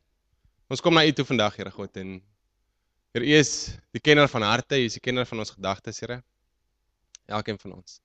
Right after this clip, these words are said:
Heilige Gees, ek vra, Here God, dat soos wat ons nou hier so sit, Here, dat U oor elke hart sal beweeg, en dat elke ding, Here, wat nou in harte en gedagtes opkom, Here, is van U af.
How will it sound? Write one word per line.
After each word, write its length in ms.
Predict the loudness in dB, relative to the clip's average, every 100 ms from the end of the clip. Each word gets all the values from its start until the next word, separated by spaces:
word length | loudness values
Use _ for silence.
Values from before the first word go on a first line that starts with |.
| _ _ _ _ _ _ _ _ _ -2
Heilige 180 | 0 0
Gees, 140 | 0
ek 140 | -2 4
vra, 160 | 4
Here 140 | 4 2
God, 160 | -2
dat 100 | -2
soos 140 | -4 -12
wat 160 | -10
ons 80 | -6
nou 60 | -4
hier 100 | -4
so 140 | -6
sit, 180 | -8 -10 _ _ _ _ _ _ _ _ _ -2
Here, 140 | 0
dat 100 | 2
U 80 | 2
oor 140 | 2
elke 180 | 2 2
hart 160 | 0 -2
sal 100 | -6
beweeg, 300 | -6 -6 -8 -12 _ _ _ _ _ _ _ _ _ _ _ _ _ _ 0
en 80 | 0
dat 160 | 2
elke 300 | 2 0 0
ding, 180 | 0 2
Here, 220 | 2 2
wat 220 | 0 -4 -8 -20 _ _ -10
nou 220 | 0 2 2 0
in 100 | -2
harte 320 | -4 -2 -4
en 140 | -4
gedagtes 420 | -4 -4 -4 -8
opkom, 320 | -12 -10 -8 -6
Here, 160 | -6
is 140 | -6 -10
van 100 | -8
U 160 | -6
af. 80 | -8